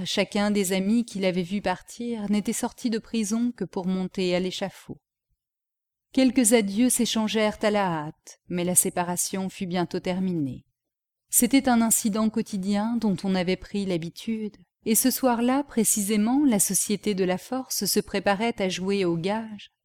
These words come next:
et devait avoir un petit concert. Elle se pressa aux grilles pour voir le départ des accusés.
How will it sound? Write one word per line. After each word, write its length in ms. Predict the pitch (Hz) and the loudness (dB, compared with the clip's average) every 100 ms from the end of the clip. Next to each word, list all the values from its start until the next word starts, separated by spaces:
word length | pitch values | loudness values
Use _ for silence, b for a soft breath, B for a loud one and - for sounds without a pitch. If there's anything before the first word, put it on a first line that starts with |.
| - | 0
et 100 | 208 | 4
devait 360 | 226 220 233 | 4 4 4
avoir 480 | 233 196 202 220 226 | 2 2 2 2 0
un 100 | 196 | 0
petit 280 | 196 190 214 | -2 -4 -6
concert. 440 | 196 190 - 143 131 147 _ _ _ _ _ _ _ _ _ | -6 -4 -4 -6 -10 -18 _ _ _ _ _ _ _ _ _
Elle 160 | 214 | 0
se 140 | 208 262 | 2 0
pressa 480 | - 254 - 285 269 | 2 2 4 4 4
aux 100 | 226 | 4
grilles 480 | 208 220 254 302 | 2 4 4 4
pour 180 | 220 196 | 4 -2
voir 300 | 180 202 202 | 2 2 4
le 120 | 202 | 2
départ 420 | 190 196 190 190 190 | 0 0 0 -2 -2
des 180 | 190 | -2
accusés. 540 | 190 - 202 165 143 | -4 -6 -8 -8 -8